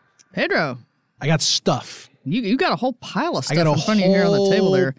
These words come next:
Speaker 2: pile of stuff
Speaker 1: That box
Speaker 2: here.
Speaker 1: looks like Tiffany blue. Did, did, did you go get something for Missus Kaiser here?
Speaker 2: <laughs> No, I did not. I got myself some eargasms, though.
Speaker 1: Eargasms.
Speaker 2: Yes,
Speaker 1: All right.
Speaker 2: eargasm earplugs.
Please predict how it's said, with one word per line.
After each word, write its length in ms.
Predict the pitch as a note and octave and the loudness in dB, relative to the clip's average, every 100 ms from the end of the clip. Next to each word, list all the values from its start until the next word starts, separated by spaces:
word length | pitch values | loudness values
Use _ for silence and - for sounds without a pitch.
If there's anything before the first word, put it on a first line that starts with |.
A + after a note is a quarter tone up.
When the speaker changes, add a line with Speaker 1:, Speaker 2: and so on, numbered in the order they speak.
| _ - | _ -6
Speaker 2:
pile 640 | - D#3 D#3 D#3 D3+ C#3 | 0 2 2 2 2 2
of 60 | - | 0
stuff 540 | - - - D#3 - | 0 -2 0 0 2
Speaker 1:
That 0 | |
box 140 | D4 A#2+ | 0 -2
Speaker 2:
here. 60 | A#3+ | -4
Speaker 1:
looks 100 | G#3+ | -4
like 140 | E3+ | -4
Tiffany 320 | - G#3 F3+ | -4 -2 0
blue. 340 | C#3+ F3 B3+ E3 | 0 0 0 0
Did, 220 | B2 D3+ | -2 -2
did, 280 | D#3 D#3 F3 | -4 -4 -2
did 180 | D#3+ | -2
you 60 | D3+ | 0
go 160 | E3+ E3+ | 0 0
get 140 | F3 | 0
something 200 | D#3+ E3+ | -2 -2
for 80 | D#3+ | 0
Missus 260 | E3+ - - | 0 -2 -2
Kaiser 280 | E3 G#3+ A#3+ | 0 2 2
here? 100 | B3+ | 4
Speaker 2:
<laughs> 60 | |
No, 520 | C3 E3 A#2+ - F#3+ | 8 8 6 6 4
I 180 | D3+ C#3 | 4 2
did 200 | C3 C#3+ | 2 2
not. 320 | C#3+ D3+ B2 - - - - | 4 2 0 -6 -20 -20 -8
I 180 | C3+ C3+ | -2 0
got 240 | C3+ D3+ | 2 0
myself 380 | C#3+ C3 - G3+ | 0 0 2 2
some 180 | - C#3+ | 2 0
eargasms, 760 | E3 B3+ E3+ C3+ B2 B2+ A2+ | 2 2 2 2 2 2 0
though. 280 | A2+ C3 A3 A#3+ | 0 2 0 0
Speaker 1:
Eargasms. 540 | F#3 G4 G#4+ F#4+ G3 D3 | 0 2 2 0 0 0
Speaker 2:
Yes, 400 | B2+ E3+ E3+ F#3 | 2 4 4 2
Speaker 1:
All 80 | G#3 | 2
right. 260 | - D#3 | 2 2
Speaker 2:
eargasm 360 | D#3+ D#3+ D#3 D#3 | 4 2 2 2
earplugs. 640 | C#3+ D#3+ - C#3 B2 G2+ | 4 2 2 0 0 -2